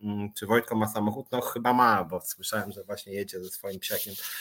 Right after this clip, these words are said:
e, samochodem. E, więc, e, w-, e, przechodząc do tej kwestii po-, polsko-białoruskiej granicy i tego, co się tam dzieje, ja muszę powiedzieć, że jestem w jakimś totalnym szoku, bo to, co wyprawia polskie państwo, to, co wyprawia Telewizja Polska, to, co wyprawiają niektórzy prawicowi komentatorzy,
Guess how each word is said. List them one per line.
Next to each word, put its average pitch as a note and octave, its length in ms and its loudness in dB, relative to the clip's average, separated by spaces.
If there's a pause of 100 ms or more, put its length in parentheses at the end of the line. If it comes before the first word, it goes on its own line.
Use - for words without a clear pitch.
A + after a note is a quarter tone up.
(280)
e, G#2+ 340 4
samochodem. A2 600 4 (500)
E, A#2+ 640 12 (220)
więc, C3+ 560 8
e, B2+ 220 8
w-, A#2 120 0
e, A2 160 6
przechodząc D#3 640 6
do C3+ 80 4
tej B2+ 160 2
kwestii C#3 340 4
po-, B2 140 4 (380)
polsko-białoruskiej A#2+ 920 6
granicy A#2+ 380 6
i A2 60 2
tego, A#2 200 2
co A#2 100 -4
się - 140 -2
tam A2 200 4
dzieje, G2 240 6
ja A2+ 120 6
muszę C#3+ 220 0
powiedzieć, B2 220 4
że D3+ 60 2
jestem D3+ 280 0
w D3+ 40 2
jakimś D3+ 280 -2
totalnym G#2 480 4
szoku, - 380 2
bo B2+ 140 4
to, A#2 120 -8
co B2 160 0
wyprawia A2+ 360 4
polskie A2+ 340 2
państwo, G#2 440 0
to, - 120 -18
co G2 160 -4
wyprawia G2 320 2
Telewizja A#2+ 460 4
Polska, A2+ 400 4
to, G#2 120 -14
co G2+ 180 -6
wyprawiają G2+ 560 2
niektórzy G#2 440 -2
prawicowi G2 640 -4
komentatorzy, B2+ 1000 2